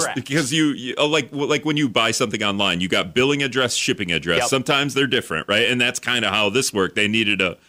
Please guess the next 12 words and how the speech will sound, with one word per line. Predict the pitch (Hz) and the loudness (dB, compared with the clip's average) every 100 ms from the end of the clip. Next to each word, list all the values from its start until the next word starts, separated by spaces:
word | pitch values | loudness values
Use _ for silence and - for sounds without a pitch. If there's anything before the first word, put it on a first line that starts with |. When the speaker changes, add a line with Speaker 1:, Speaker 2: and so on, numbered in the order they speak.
| _ _ | _ _
Speaker 2:
sort | - 143 120 | 0 2 4
of | 101 | 2
a | 101 92 | 2 0
billing | 85 127 123 117 | 0 0 2 0
address | 107 95 98 95 92 - - | 0 0 0 0 0 -4 -2
and | 104 | -2
a | 92 | 0
shipping | - - - 131 110 90 | 0 -2 -2 -2 0 0
address. | 87 92 82 - | 0 0 0 0
They | 104 | 0
needed | 104 98 92 | 2 2 2
a | 87 | 0